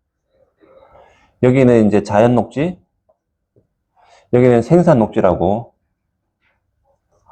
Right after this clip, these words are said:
녹지라고 하면은 보전, 자연, 생산 이렇게 해서 녹지 지역이라고 보시면 됩니다. 도시 지역 안에 있는 이렇게 이제 주상공록이 다 들어가 있는 상황이죠. 자, 그래서, 어, 어차피 상업이랑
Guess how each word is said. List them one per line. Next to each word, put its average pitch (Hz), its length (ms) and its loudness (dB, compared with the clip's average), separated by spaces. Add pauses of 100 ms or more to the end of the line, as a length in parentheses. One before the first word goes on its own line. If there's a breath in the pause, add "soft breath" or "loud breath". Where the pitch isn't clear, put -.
(140 soft breath)
녹지라고 117 420 -2
하면은 107 520 -2 (400 soft breath)
보전, 165 420 2
자연, 156 480 0
생산 165 400 -6
이렇게 135 220 -6
해서 127 540 -4 (240 soft breath)
녹지 160 280 2
지역이라고 131 360 2
보시면 104 180 -8
됩니다. 85 260 -4
도시 135 240 0
지역 127 220 0
안에 107 200 2
있는 113 340 -2
이렇게 101 300 -2
이제 80 220 -12 (260)
주상공록이 139 680 0
다 95 240 -4
들어가 113 260 0
있는 107 200 0
상황이죠. 87 540 -4 (360)
자, 113 140 0
그래서, 143 600 0 (380 loud breath)
어, 117 220 2
어차피 180 640 2
상업이랑 135 920 -2